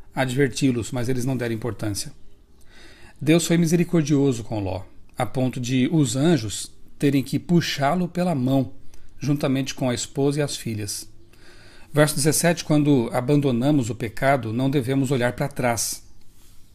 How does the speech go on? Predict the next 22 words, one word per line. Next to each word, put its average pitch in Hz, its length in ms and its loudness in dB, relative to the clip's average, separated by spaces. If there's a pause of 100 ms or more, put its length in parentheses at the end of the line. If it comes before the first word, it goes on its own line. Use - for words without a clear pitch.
(260)
Devemos 123 320 0
seguir 131 240 -2
em 127 80 0
frente, 131 440 -2
olhando 123 240 -2
para 139 140 -4
Jesus. 113 560 -4 (760)
E 185 40 4
o 165 40 4
verso 170 220 4
vinte 175 240 2
nos 143 140 2
mostra 139 320 -2
que - 160 -2
Ló 131 260 4
sempre 185 540 -2
procurava 131 560 -2
adaptar 147 520 -2
a 127 80 2
ordem 131 400 2
de 110 120 -4
Deus. 117 460 -2